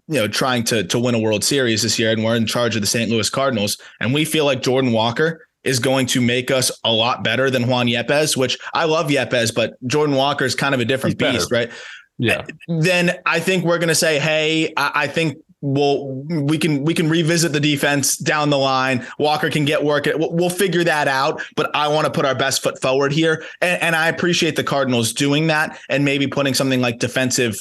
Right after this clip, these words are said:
Speaker 1: development on the back burner, because at the end of the day, ninety percent of Jordan Walker's value comes from the bat, whether he's a good defender in the outfield or not. Uh, and I think that's really what it boiled down to for them, though I would love to see him in the outfield five days a week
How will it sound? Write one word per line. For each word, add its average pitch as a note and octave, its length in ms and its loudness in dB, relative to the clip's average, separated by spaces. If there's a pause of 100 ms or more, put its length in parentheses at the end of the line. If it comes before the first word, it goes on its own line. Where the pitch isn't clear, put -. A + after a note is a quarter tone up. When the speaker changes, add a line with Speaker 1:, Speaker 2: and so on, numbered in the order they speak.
Speaker 1:
development C3 640 0
on A#2+ 160 0
the A2 80 0
back C3+ 260 0
burner, F#3 240 0
because D#3+ 240 0
at D#3 60 -6
the G3+ 100 0
end G3+ 100 2
of E3 40 2
the C#3 60 0
day, B2 360 2 (400)
ninety F3 600 2
percent C#3+ 420 0
of A#2 120 2
Jordan C#3 340 2
Walker's B2+ 320 0
value B2 340 0
comes C3 260 0
from B2 140 0
the A2 80 2
bat, C3 300 0
whether B2 240 2
he's A#2+ 160 2
a A#2 60 2
good C3 260 0
defender B2 340 0
in A#2+ 80 2
the A#2+ 100 2
outfield A#2 380 0
or G2+ 80 0
not. G#2+ 480 0 (280)
Uh, A#2+ 260 0
and C3 120 2
I B2+ 60 0
think B2+ 260 -2
that's B2 280 0
really A#2+ 180 2
what A#2 140 2
it G#2+ 100 -2
boiled G#2+ 300 2
down A2+ 220 2
to A#2 120 -2
for A2+ 140 -2
them, G#2+ 180 0 (180)
though D3 200 0
I F3+ 200 2
would G3 160 2
love D#3+ 280 2
to C#3 100 0
see C3+ 160 2
him B2+ 140 2
in B2 60 2
the A#2+ 120 2
outfield A#2 480 0 (200)
five D3 260 0
days C#3+ 240 2
a C3+ 60 0
week C#3+ 220 -2